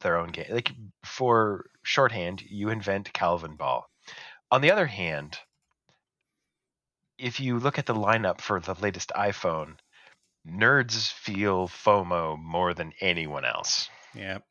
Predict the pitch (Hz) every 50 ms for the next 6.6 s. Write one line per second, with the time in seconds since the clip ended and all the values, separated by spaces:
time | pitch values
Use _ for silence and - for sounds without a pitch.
0 | _ _ _ _ _ _ - - - - - - - - - - - 147 143 135
1 | - 175 170 180 180 - 139 123 131 139 135 127 117 123 113 113 - - 104 -
2 | - 113 107 104 107 101 95 - - 104 - - 104 98 98 - - 117 110 -
3 | 101 95 98 - - - - - - 98 95 101 - - 127 120 - - 127 127
4 | 131 131 - - 123 120 123 - - 123 123 123 - - 120 120 123 135 151 156
5 | 147 - 107 92 - - - 117 113 113 110 110 104 - - - _ _ 104 92
6 | 87 92 90 85 85 82 - - - - _ -